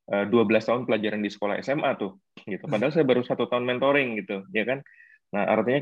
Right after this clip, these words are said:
Speaker 1: kan ada yang salah dalam, eh, kurikulum mempelajari, eh,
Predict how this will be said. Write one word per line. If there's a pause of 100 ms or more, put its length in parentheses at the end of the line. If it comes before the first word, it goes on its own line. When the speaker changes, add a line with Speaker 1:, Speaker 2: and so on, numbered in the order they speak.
Speaker 1:
kan
ada
yang
salah
dalam,
eh,
kurikulum
mempelajari,
eh,